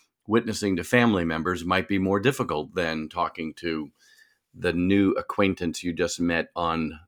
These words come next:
um, the bus or the train or the plane or the next door neighbor that just moved in. So, first, I think we need to realize that, um, the spiritual battle dimension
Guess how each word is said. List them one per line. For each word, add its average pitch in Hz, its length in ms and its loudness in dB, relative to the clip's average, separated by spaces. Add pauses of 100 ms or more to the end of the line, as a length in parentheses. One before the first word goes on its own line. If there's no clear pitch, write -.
um, 73 440 -6 (540)
the 82 100 -2
bus 82 400 0
or 82 160 0
the 76 100 -6
train 80 380 -2
or 76 180 -2
the 69 100 -6
plane 82 480 -2
or 92 380 4
the 82 120 0
next 80 280 -4
door 80 160 0
neighbor 78 320 -4
that 71 160 -8
just - 260 -12
moved 67 280 -12
in. 50 200 -10 (640)
So, 101 460 6 (1000)
first, 143 560 4 (640)
I 123 100 4
think 214 200 4
we 233 100 8
need 139 200 6
to 117 100 0
realize 92 720 4
that, 92 560 2
um, 78 420 -2 (540)
the 98 140 4
spiritual 165 800 2
battle 85 720 6
dimension 82 760 -2